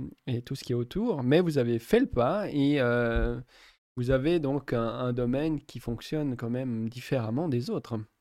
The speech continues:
Pourquoi ce choix, euh, comment ça s'est passé, et, et comment le, le, le clan Cruchon a finalement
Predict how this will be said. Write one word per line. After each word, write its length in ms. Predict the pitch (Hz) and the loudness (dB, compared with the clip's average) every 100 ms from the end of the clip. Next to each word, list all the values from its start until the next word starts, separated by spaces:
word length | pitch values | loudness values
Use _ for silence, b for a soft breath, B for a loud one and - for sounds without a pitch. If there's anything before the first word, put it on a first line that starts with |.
| _ _ _ _ - - | _ _ _ _ -16 4
Pourquoi 320 | 170 - 180 | 4 8 6
ce 140 | 165 135 | 6 2
choix, 680 | - 160 175 185 196 190 165 | 0 4 6 6 4 2 0
euh, 520 | 135 127 120 120 123 - | 2 2 2 0 -2 0
comment 260 | 151 139 | 0 0
ça 160 | 143 127 | -2 -4
s'est 360 | - 117 117 131 | 0 0 0 0
passé, 1080 | - 139 - 160 165 92 - 92 127 - - b b b _ _ | 0 0 0 0 2 0 0 0 -2 -6 -10 b b b _ _
et, 40 | |
et 40 | 120 | -8
comment 260 | 131 135 | -4 -2
le, 280 | 143 120 117 | 2 2 0
le, 200 | 117 - | -2 -2
le 120 | 123 | -4
clan 340 | 120 143 143 131 | -4 -4 -2 -4
Cruchon 540 | - 165 151 190 175 | -4 -6 -4 -4 0
a 120 | 120 | 0
finalement 520 | 110 131 123 127 135 | -2 -4 -4 -2 -4